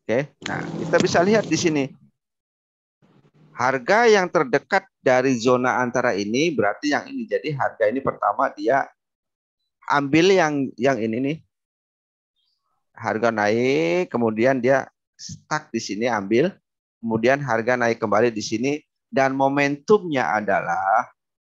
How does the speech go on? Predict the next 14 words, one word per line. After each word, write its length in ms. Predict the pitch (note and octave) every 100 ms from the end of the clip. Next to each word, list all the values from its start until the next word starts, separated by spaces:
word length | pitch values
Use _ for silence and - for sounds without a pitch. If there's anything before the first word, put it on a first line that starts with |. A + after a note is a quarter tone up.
| _ _ _ _ _ _ _ _ _ _ _ _ _ _ -
konfirmasi 800 | B2 A#2+ B2+ B2+ A#2+ A#2+ - F3
sebuah 800 | E3+ - B2+ A2 A#2+ C3 C3+ - _
supply 880 | - - - - E3+ E3 C3+ A#2+ B2 -
ini 240 | A#2+ A#2+
akan 560 | A#2 A#2 A2+ - A2+ A#2
benar-benar 640 | A2+ A2 G#2+ G#2+ A2 G#2 F#2+
terjadi, 800 | A2+ G2+ F2+ G2 G2 B2 A#2+ - _ _ _ _ -
eh, 720 | A2 G#2+ G#2 G#2+ G#2+ G#2+ G#2+ G#2+
direspon 480 | A2+ G#2 A2+ - A#2
oleh 240 | A2 A2+
market 400 | A2+ G2 - D3
adalah 400 | - A2 G2+ A2+ - - _ -
base 480 | A#2 A#2+ B2 - -
yang 320 | G#2 G#2+ G#2